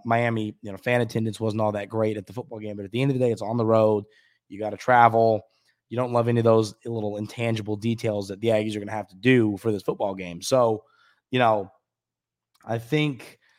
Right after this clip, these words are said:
that we, we need to see smart decisions from the Aggie quarterback. And if you see that, I feel pretty confident that the Aggies are gonna win this football game. So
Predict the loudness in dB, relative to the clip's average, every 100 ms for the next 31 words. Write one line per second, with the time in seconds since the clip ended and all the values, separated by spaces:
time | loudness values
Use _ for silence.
0 | _ _ _ -2 -2 -2 -8 -20 _ _
1 | _ _ -10 -8 -6 -6 -4 -6 -8 -8
2 | -2 0 0 -2 -6 -10 -6 0 0 0
3 | -4 -4 -4 -6 -4 -4 -4 -6 -8 -6
4 | -6 -6 -8 -12 -10 -8 -4 0 2 0
5 | -2 _ _ -10 -4 -4 0 0 0 0
6 | 0 0 -4 -8 -8 -6 -6 -10 _ _
7 | _ -8 -8 -10 -10 -2 0 0 0 -2
8 | -4 -4 -6 -2 2 2 0 -8 -14 _
9 | -4 -4 -4